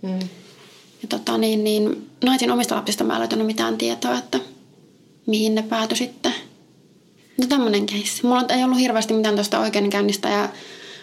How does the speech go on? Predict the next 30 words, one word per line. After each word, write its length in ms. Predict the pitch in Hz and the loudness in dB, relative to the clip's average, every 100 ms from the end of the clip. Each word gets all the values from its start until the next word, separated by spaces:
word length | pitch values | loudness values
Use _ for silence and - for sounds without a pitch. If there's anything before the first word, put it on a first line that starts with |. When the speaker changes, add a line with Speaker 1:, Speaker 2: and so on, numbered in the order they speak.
| - | 0
Speaker 2:
muusta. 500 | 226 220 214 - 220 - - - - - | 2 2 2 -2 -2 -6 -16 -20 -6 0
Ja 240 | 220 214 - - | 0 0 -6 -4
ton 200 | - 214 214 214 202 - - - _ _ _ - | 0 2 2 2 0 -4 -14 -20 _ _ _ -2
Knightin 480 | 226 226 220 220 208 | 2 2 2 0 0
elämästä 520 | 220 226 220 214 214 | 0 0 0 -2 0
vankilassa 540 | 233 233 226 208 220 | 0 2 0 0 -2
löytyy 360 | 208 208 202 208 | 0 0 0 0
myös 500 | 208 - 214 - - - - - | 2 2 0 -6 -8 -8 -8 -4
jonkun 360 | 214 214 226 240 | 0 0 0 0
verran 260 | 262 262 254 | 0 2 2
tietoa, 380 | 269 269 262 | 0 2 0
mut 180 | 240 226 | 2 -2
kun 140 | 226 - | -4 -2
tästä 220 | 214 214 | -2 0
tuli 140 | 220 | 2
jo 80 | 208 | 2
niin 200 | 208 202 | 2 2
pitkä, 300 | 208 202 208 | 0 0 -2
niin 100 | 214 | 0
mä 160 | 226 - | 0 0
ajattelin, 280 | 220 - - | -2 -2 -2
että 200 | - - - - - - - - | -2 -4 -4 -10 -20 -20 -20 -12
tätä 180 | 226 220 | -6 -4
nyt 220 | 214 220 | -4 -6
sitten 220 | - 220 | -6 -4
kaikki 260 | 214 214 220 | -4 -2 -2
nämä 140 | 214 | 0
koreimmat 440 | 107 113 - - | 0 0 -2 -2
yksityiskohdat. 580 | - - - - - 262 - 466 494 - - 247 | -4 -4 -4 -4 -4 -4 -2 0 0 -4 -6 -8
Speaker 1:
Okei. 260 | 220 196 | -8 -8